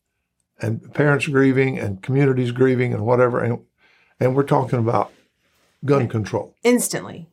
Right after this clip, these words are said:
Speaker 1: Instantly.
Speaker 2: Instantly.
Speaker 1: It's like,
Speaker 2: Yeah.
Speaker 1: okay, the issue here is let's pass this, pass this bill.
Speaker 2: Mm-hmm.
Speaker 1: I understand the impetus of that. It,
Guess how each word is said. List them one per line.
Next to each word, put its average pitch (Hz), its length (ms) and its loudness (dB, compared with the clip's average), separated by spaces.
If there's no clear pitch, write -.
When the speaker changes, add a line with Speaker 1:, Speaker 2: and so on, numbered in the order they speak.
Speaker 1:
Instantly. 196 440 2
Speaker 2:
Instantly. 175 440 -2
Speaker 1:
It's 120 140 0
like, 127 200 0
Speaker 2:
Yeah. 165 260 -4
Speaker 1:
okay, 113 320 -2
the 151 160 2
issue 185 280 2
here 117 240 2
is 117 340 -4
let's 120 160 -2
pass 151 280 2
this, 127 140 0
pass 127 240 0
this 120 180 -2
bill. 107 400 -2
Speaker 2:
Mm-hmm. 175 400 -8
Speaker 1:
I 160 100 -2
understand 170 880 2
the 131 300 -6
impetus 139 460 2
of 104 120 -4
that. 101 220 -2
It, 110 220 -2